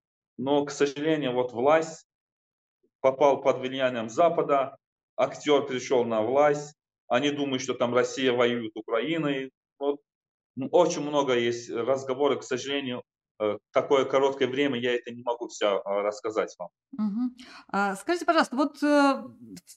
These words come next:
Speaker 2: такой, в такой момент, вот каждый чел-, каждый человек, он вот, э, над чём, над чем должен задумываться?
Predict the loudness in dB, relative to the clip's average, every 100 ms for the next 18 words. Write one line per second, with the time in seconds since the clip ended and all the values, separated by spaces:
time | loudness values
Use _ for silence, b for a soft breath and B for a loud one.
0 | _ -2 2 4 4 4 4 4 8 8
1 | 10 8 6 -4 -6 4 4 4 0 -2
2 | -4 -6 -6 0 0 -2 -6 -2 0 0
3 | -4 -2 -2 -2 -4 -4 -2 0 0 2
4 | 4 4 4 2 2 0 2 4 2 0
5 | 2 4 4 2 0 -4 -6 -4 -6